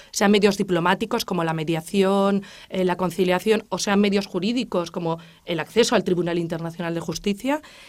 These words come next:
y el principio establecido en el as-, en el apartado cuarto del artículo dos, que es el principio de prohibición de uso de la fuerza. Hay un, los es-, los alumnos normalmente nos preguntan,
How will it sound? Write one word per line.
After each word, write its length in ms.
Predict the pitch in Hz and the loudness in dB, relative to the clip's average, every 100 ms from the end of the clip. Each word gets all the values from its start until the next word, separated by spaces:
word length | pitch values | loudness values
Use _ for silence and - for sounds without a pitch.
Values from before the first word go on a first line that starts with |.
| - _ | -20 _
y 240 | 247 254 - _ _ _ _ _ | 0 0 -2 _ _ _ _ _
el 160 | 185 175 | -6 -4
principio 400 | 180 170 208 208 | -4 -2 -2 -2
establecido 640 | 202 202 196 226 196 165 | 0 0 0 0 0 0
en 120 | 160 | -2
el 100 | 165 | -2
as-, 140 | 165 165 | -4 -6
en 160 | 185 170 | -8 -4
el 100 | 165 | -4
apartado 440 | 165 165 180 180 | -6 -6 -4 -4
cuarto 320 | 185 180 185 | -4 -6 -6
del 120 | 175 175 | -6 -6
artículo 400 | 170 196 190 190 | -8 -4 -2 0
dos, 220 | 190 196 - - | -2 -4 -16 -20
que 100 | - | -6
es 80 | 180 | -4
el 80 | 190 | -4
principio 300 | 185 190 202 | -4 -4 -4
de 80 | 190 | -4
prohibición 600 | 170 160 160 - 175 165 | -4 -6 -8 -8 -6 -4
de 100 | 160 | -4
uso 240 | 165 165 | -6 -6
de 80 | 160 | -8
la 100 | 156 | -8
fuerza. 400 | - - - - - - - - _ | -8 -10 -10 -18 -20 -20 -20 -20 _
Hay 200 | 208 247 | 2 2
un, 160 | 254 - _ - | 0 -6 _ -10
los 240 | 190 165 | -10 -8
es-, 180 | 185 - | -10 -8
los 320 | 190 180 170 | -6 -6 -4
alumnos 380 | 175 180 196 202 | -4 -2 -2 -2
normalmente 520 | 196 190 190 185 190 | -2 -2 -2 -4 -4
nos 160 | 185 175 | -6 -6
preguntan, 680 | 185 170 180 175 185 170 | -8 -6 -4 -4 -4 -4